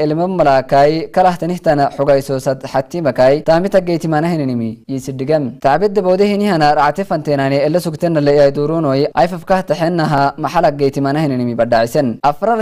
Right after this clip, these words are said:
sitteli le fanteenaani taboodehini hana taabi lakco gacisnan hina wakayti ay dhimmoy baxra bilyen gababahtahtanihtana lakco kinnim abeenihinen kusaacalay caddoysan cedbeenihinen le fanteenaani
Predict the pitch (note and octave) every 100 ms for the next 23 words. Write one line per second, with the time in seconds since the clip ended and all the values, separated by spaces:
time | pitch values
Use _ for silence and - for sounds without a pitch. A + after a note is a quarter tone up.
0 | G3+ F3 D3 D3 D3+ D#3 F#3+ F#3 F3+ D#3+
1 | D#3 C#3+ C#3 C#3 C#3 C#3 E3 F3 F#3 D#3+
2 | C#3 - B2+ B2+ C#3 C3+ C3 C#3 E3+ C#3+
3 | E3+ F#3 F#3 C#3+ B2+ C3+ C#3 E3+ D#3+ D3
4 | C#3+ D3+ C#3+ E3 E3 F3+ F3+ D3+ C3+ B2+
5 | C3+ C3+ C#3 E3 E3 F3 E3 C#3 C3+ C3
6 | C#3+ C#3+ D3 D3 D3 C#3 C3+ C3+ C#3 -
7 | C3+ D3 D#3+ G3 E3+ D3 C#3 - - C3
8 | A#2+ A#2+ A#2 A#2 - B2 C3 C3 - D#3
9 | A#2+ - D#3+ F3+ G3 A#3 G#3 F3 D#3+ D#3+
10 | E3+ F#3+ F#3+ E3 C#3+ C#3+